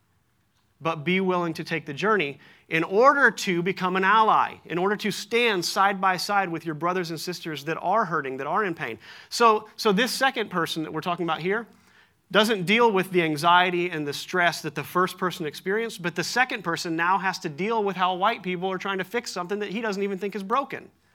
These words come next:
The system is still jacked up. The system still has issues.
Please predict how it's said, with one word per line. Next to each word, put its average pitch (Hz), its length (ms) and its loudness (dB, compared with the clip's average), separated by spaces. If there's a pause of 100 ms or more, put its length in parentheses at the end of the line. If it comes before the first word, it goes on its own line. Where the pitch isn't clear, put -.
(260)
The 196 100 -4
system 240 400 0
is 214 80 2
still 247 240 -4
jacked 226 300 -2
up. - 360 -6 (520)
The 185 80 -4
system 226 460 -2 (420)
still 226 300 -2
has 220 180 0
issues. - 540 -8